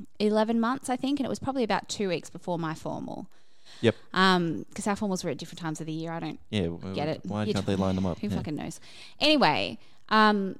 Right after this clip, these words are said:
Speaker 1: so we, I'm over at his house and he's having a sick day, and I, I think I must have been having a sick day also, or there was some reason why I was, or I had just gone to his house after school or something.
Speaker 2: Right.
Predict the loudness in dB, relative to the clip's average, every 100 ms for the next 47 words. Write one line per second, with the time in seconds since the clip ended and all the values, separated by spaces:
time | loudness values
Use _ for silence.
0 | -12 -8 0 0 2 2 4 2 2 0
1 | -6 -16 -16 -16 -2 6 8 8 6 2
2 | 0 0 2 4 2 0 -4 -6 -8 -4
3 | 0 0 0 -2 -2 -2 -2 -4 -4 -4
4 | -2 -4 -4 -2 -2 -2 -2 -4 -4 -6
5 | -12 -18 -18 -16 -14 -14 -14 -4 4 6
6 | 6 4 0 2 2 2 0 -2 -4 -8
7 | -2 -2 -2 -4 -6 -4 -4 -4 -6 -4
8 | -2 -2 -2 -4 -8 -18 -18 -12 -2 0
9 | 4 4 4 2 2 2 2 4 2 0
10 | -4 -4 -6 -2 2 4 4 0 -4 -4
11 | -2 0 0 -4 -4 -4 0 -2 -2 -8
12 | -6 -4 -4 -4 -6 -6 -6 -8 -12 -14
13 | 4 6